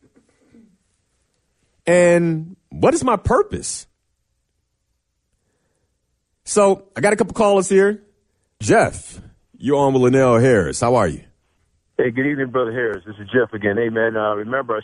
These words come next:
Speaker 2: saw you last week for the first time at that Dreamers event.
Speaker 1: Oh, okay.
Speaker 2: Man,
Speaker 1: Yeah,
Speaker 2: you won't
Speaker 1: yeah,
Speaker 2: believe,
Speaker 1: yeah.
Speaker 2: you won't believe this, man. I wish I'd have, you know, saw you, had a chance to speak with you before, uh, either of us left, but I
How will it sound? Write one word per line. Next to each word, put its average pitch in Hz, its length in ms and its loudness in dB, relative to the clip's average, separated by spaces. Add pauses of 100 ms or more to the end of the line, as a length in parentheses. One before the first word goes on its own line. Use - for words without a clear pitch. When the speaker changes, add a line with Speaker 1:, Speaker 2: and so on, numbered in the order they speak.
Speaker 2:
saw 147 160 -4
you 135 240 -8 (760)
last 127 400 2
week 139 220 -2
for 120 80 0
the 101 160 -2
first 117 180 0
time 117 140 0
at 104 80 -4
that 101 160 -4
Dreamers 120 380 0
event. 95 320 -4 (140)
Speaker 1:
Oh, 240 280 2
okay. - 160 -2
Speaker 2:
Man, 139 80 4
Speaker 1:
Yeah, 147 80 6
Speaker 2:
you 135 140 2
won't 160 160 4
Speaker 1:
yeah, 139 60 4
Speaker 2:
believe, 165 180 0
Speaker 1:
yeah. 151 160 -4
Speaker 2:
you 147 120 -6
won't 165 160 -2
believe 165 260 -4
this, 135 160 -8
man. 135 360 -4 (300)
I 127 100 2
wish 202 240 0
I'd 135 160 -2
have, 104 100 -6 (580)
you 131 60 2
know, 110 120 4 (120)
saw 127 180 -2
you, 107 160 -6
had 113 160 -4
a 101 40 -8
chance 113 220 -2
to - 80 -18
speak - 240 -4
with 92 140 -4
you 90 80 -4
before, 95 560 0
uh, 95 40 -4 (300)
either 107 300 4
of 90 100 -6
us 87 100 -12
left, 104 280 -2
but 95 180 -2 (520)
I 117 100 2